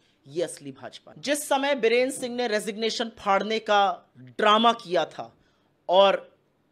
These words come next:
तमाशबीन बने अमित शाह और मोदी जी उनको देख रहे थे, तब ये घटना घट चुकी थी। इस घटना के घटने के बाद उन्होंने कहा, "ऐसी एक नहीं, ऐसी सैकड़ों घटनाएं हैं।" तब भी वो देश के,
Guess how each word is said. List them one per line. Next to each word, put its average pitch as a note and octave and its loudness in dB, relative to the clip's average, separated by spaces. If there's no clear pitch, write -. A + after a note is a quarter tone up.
तमाशबीन A3+ 0
बने G#3+ 0
अमित G#3 -6
शाह A3+ 0
और F3+ -2
मोदी G3+ -4
जी F#3 -12
उनको G3 -8
देख G#3 0
रहे F3+ -2
थे, A3+ -8
तब G3 -6
ये F#3 -8
घटना F3+ -14
घट F3+ -10
चुकी C#3 -20
थी। A#2+ -20
इस E3 -10
घटना A#3 -2
के A#3+ -6
घटने G#3 -8
के G#3 -6
बाद G3 2
उन्होंने G3 -6
कहा, G3+ -4
"ऐसी G3+ -8
एक G#3 0
नहीं, A3 -8
ऐसी A3 -8
सैकड़ों A#3+ 2
घटनाएं E3+ -8
हैं।" A#2 -18
तब G3+ 2
भी G3+ -2
वो E4 -2
देश D4 -2
के, C#4 -6